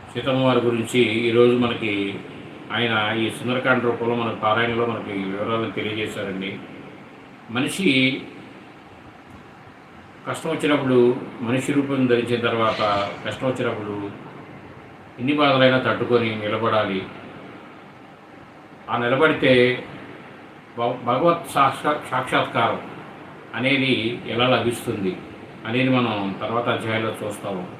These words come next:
సీతమ్మ వారు ఎలా రాముల వారికి విషయం తెలియజేయడం, అందులోకి ఇవ్వడం, ఆంజనేయ స్వామి వారికి అన్ని మనం నెక్స్ట్ అధ్యాయంలో తెలుసుకుందాం. సీతమ్మ వారు ఇప్పుడు ఆ రాక్షసుల స్త్రీలో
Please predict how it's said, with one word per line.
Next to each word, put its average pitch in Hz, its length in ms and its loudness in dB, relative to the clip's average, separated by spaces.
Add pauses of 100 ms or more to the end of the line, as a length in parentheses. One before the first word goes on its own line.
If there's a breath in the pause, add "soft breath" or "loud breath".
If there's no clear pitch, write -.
(960)
సీతమ్మ 123 360 -2
వారు 120 180 6
ఎలా 110 420 4 (1120)
రాముల 123 280 2
వారికి 110 600 0
విషయం 104 680 -4
తెలియజేయడం, 107 520 0
అందులోకి 113 380 -2
ఇవ్వడం, 104 380 -2
ఆంజనేయ 101 320 -6
స్వామి 98 200 -6
వారికి 101 200 -6
అన్ని 101 160 -6
మనం 107 260 -6
నెక్స్ట్ 95 260 -8 (600)
అధ్యాయంలో 107 380 -2
తెలుసుకుందాం. 101 640 -8 (520)
సీతమ్మ 123 300 0
వారు 120 200 4
ఇప్పుడు 110 500 0 (580)
ఆ - 20 -6
రాక్షసుల 117 500 0 (600)
స్త్రీలో 113 340 0